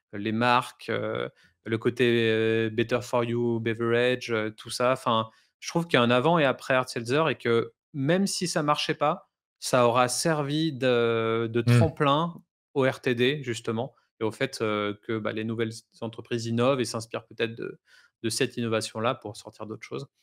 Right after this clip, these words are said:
Speaker 1: Donc, euh, donc bon. Enfin, voilà. Moi, j'ai, j'ai bien aimé White Claw, donc, euh,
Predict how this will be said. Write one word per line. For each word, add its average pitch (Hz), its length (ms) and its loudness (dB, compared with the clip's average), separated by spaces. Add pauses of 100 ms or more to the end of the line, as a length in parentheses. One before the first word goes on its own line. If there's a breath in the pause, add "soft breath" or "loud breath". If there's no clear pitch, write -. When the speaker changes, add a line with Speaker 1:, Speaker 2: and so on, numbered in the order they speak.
(280)
Speaker 1:
Donc, 107 380 -10
euh, 110 120 -6 (340)
donc 127 260 2
bon. 110 160 -6 (580)
Enfin, 123 140 0
voilà. 117 320 0 (480)
Moi, 143 100 6
j'ai, 147 160 8
j'ai 156 120 4
bien 175 160 6
aimé 160 120 4
White 135 280 2
Claw, 127 240 4
donc, 117 260 -2
euh, 107 240 -6